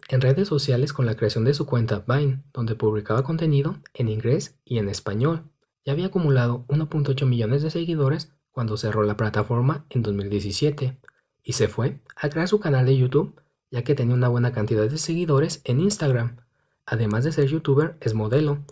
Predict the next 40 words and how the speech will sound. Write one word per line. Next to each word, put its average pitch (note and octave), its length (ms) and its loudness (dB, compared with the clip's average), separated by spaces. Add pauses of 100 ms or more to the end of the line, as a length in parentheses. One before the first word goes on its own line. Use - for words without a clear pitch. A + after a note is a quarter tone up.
(260)
y C#3+ 80 -4
su D3 80 2
carrera C#3 340 0
como G3+ 220 4
modelo E3+ 560 2
despegó B2+ 420 0
en A#2+ 60 4
dos A#2 100 2
mil A2+ 140 0
dieciséis A2+ 560 2 (240)
gracias G#2+ 320 -2
a E3+ 40 0
empresas C3 380 2
como G#2+ 380 -4
Pull B2 180 0
and G#2 160 -2
Bear, C3 280 -2 (380)
que - 120 -4
hicieron D#3+ 260 4
uso D#3+ 200 2
de D3 100 4
sus C3 140 -6
servicios B2 560 0 (100)
en A2+ 380 -6
eventos. C#3+ 680 -2 (460)
En B2+ 120 2
dos A2 120 0
mil G#2+ 140 -4
dieciséis C#3+ 600 0
hizo F3 180 -4
una G#3+ 140 0
promoción B2+ 420 2
para A#2 220 0
Calvin A2+ 340 0
Klein D#3+ 360 -2 (140)
en A#2+ 100 0
la G#2+ 80 2
Ciudad G#2+ 280 0
de G#2 120 -2
México, C3 500 -2